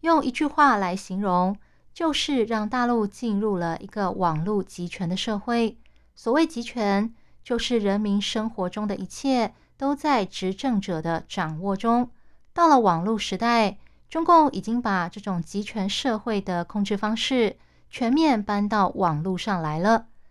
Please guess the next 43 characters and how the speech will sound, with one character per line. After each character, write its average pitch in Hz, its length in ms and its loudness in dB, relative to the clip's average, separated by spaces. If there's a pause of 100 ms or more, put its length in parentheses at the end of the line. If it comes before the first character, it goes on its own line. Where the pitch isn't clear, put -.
(220)
对 349 160 -4
照 302 240 4
习 233 160 -6
近 262 160 0
平 196 320 -2
曾 185 240 -6
经 202 160 -2
说 240 300 -4
过 240 240 0
的 175 320 -4
“中 196 200 -4
国 165 160 -2
梦”， 226 320 2 (460)
不 - 80 -4
知 330 160 0
道 330 260 6
这 262 120 -6
种 214 240 0
网 180 260 2
络 202 160 -2
集 196 140 -4
权 196 480 0 (240)
也 208 120 -2
算 302 240 0
是 285 280 2
中 220 280 -4
国 175 200 0
梦 247 260 2
的 175 360 0
一 165 100 -12
部 214 180 -4
分 226 240 -2
吗？ 214 320 0 (960)
以 254 100 -4
上 330 280 4
是 294 260 -2
今 262 220 -2
天 254 200 0
的 226 220 2
光 202 260 -2
华 180 220 -4
论 208 160 -2
坛 175 420 -2